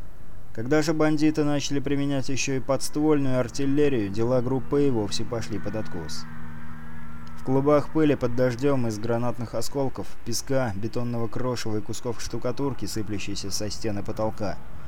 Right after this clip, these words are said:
группа медленно, но верно попятилась к двери подвала. Последним отходил Паркер. Собственно, только огонь его Ф Н и удерживал атакующих от стремительного прорыва.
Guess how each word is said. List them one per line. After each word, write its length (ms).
группа 360
медленно, 680
но 200
верно 360
попятилась 680
к 100
двери 240
подвала. 560
Последним 460
отходил 380
Паркер. 540
Собственно, 540
только 340
огонь 300
его 280
Ф 220
Н 220
и 100
удерживал 480
атакующих 680
от 80
стремительного 720
прорыва. 520